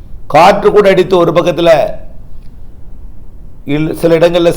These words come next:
சேதப்படுத்தி இருக்கிறது மரங்களையும் இல்லங்களையும். காரணம் என்னன்னா, தற்பொழுது நிலநடுக்கோட்டு இந்திய பெருங்கடல்ல மாலத்தீவுக்கு அருகிலே நீடிக்கிறது. இப்போ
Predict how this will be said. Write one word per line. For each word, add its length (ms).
சேதப்படுத்தி 540
இருக்கிறது 300
மரங்களையும் 600
இல்லங்களையும். 540
காரணம் 360
என்னன்னா, 300
தற்பொழுது 540
நிலநடுக்கோட்டு 640
இந்திய 240
பெருங்கடல்ல 440
மாலத்தீவுக்கு 840
அருகிலே 360
நீடிக்கிறது. 440
இப்போ 120